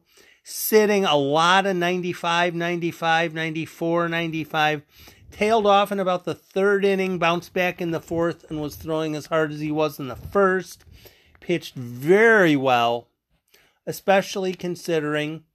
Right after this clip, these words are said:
this was his first start since twenty nineteen. That was a bit of my concern. Uh, assuaged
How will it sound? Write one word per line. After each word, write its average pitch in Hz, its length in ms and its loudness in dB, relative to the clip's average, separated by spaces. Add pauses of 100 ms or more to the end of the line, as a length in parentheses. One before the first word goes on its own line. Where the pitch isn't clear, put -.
this 147 260 -6
was 151 200 -4
his 147 200 -6
first 151 360 -4
start 147 340 0
since 147 300 -8
twenty 143 340 -4
nineteen. 151 720 -4 (460)
That 98 200 -10
was 113 140 -10
a 123 80 -2
bit 120 340 0
of 196 80 0
my 202 200 -2
concern. 226 720 -6 (1900)
Uh, 135 480 2 (500)
assuaged 180 1300 4